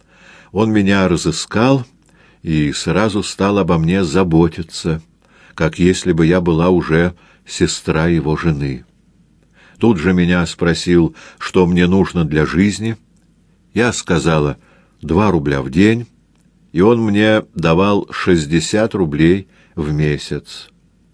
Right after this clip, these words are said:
Невероятно сильно переживал разлуку с Таней. Он только и жил тем, что ждал ее писем, и если писем не было, то начинались припадки отчаяния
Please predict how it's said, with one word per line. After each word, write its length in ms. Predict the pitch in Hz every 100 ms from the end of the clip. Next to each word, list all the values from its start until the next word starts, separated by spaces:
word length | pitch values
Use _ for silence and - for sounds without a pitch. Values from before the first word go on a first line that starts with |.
| _ _ _ _ _ - -
Невероятно 680 | 90 92 98 104 113 - 110
сильно 420 | 98 131 135 110
переживал 580 | 87 92 90 90 98 98
разлуку 480 | 90 80 80 82 -
с 120 | -
Таней. 400 | - 80 76 78 - _ _ _ _ _ _ -
Он 180 | 92
только 360 | 87 110 104 107
и 240 | 104 104
жил 540 | 101 73 98 120 92 - - - -
тем, 260 | 101 101
что 280 | 90 - 92
ждал 340 | 85 76 95 87
ее 200 | 87 87
писем, 580 | - 87 80 85 76 -
и 40 | 104
если 460 | 90 92 - 95
писем 420 | 87 104 90 101
не 180 | 101 123
было, 280 | 110 87 80 - - _ _
то 140 | - 90
начинались 580 | 87 - 92 98 90
припадки 540 | - 85 82 98 90 95
отчаяния 960 | 82 80 - - 101 98 87 82 78